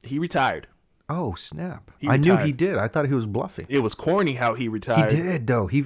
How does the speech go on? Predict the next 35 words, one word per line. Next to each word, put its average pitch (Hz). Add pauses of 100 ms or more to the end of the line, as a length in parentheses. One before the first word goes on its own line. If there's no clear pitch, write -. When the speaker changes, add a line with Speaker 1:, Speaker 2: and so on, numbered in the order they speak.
Speaker 2:
re-retired 156
like 139
he 123
wasn't 135
retiring. 110 (540)
Speaker 1:
It 143
was 127
really 131
corny 143
how 110
he 113
retired. 104
He 120
had 107
his 104
Speaker 2:
Ye- 120
Speaker 1:
kids 131
make 107
the 107
announcements. 104
I, 110
I 113
just, 110 (540)
Speaker 2:
<laughs> -
Speaker 1:
I 175
just 139
think 120
that's 110
corny. 113 (180)
Speaker 2:
Hey, 98 (260)
Deborah, 107 (160)
get 104
out 104
the 95
way. 85